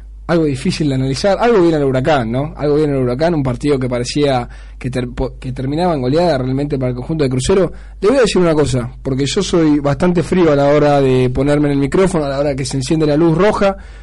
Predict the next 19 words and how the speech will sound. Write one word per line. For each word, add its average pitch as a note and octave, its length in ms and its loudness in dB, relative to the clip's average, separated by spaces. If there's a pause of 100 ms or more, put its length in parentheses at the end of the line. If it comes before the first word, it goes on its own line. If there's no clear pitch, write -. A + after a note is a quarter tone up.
(720)
Creo C#4 220 0
que A3 60 4
es G3+ 80 4
la F#3 160 2
primera G#3+ 340 2
vez A#3+ 140 -2
que G3 100 -2
me F3+ 80 2
enojé F3 400 0
al F3 80 2
aire C3+ 280 0
el B2 100 -4
otro C3 180 -4
día G#3+ 380 2
y F3 100 -2
encima B3+ 640 -2
me D#3 160 -6
tocó F3 220 -2
comentar, D#3+ 500 -2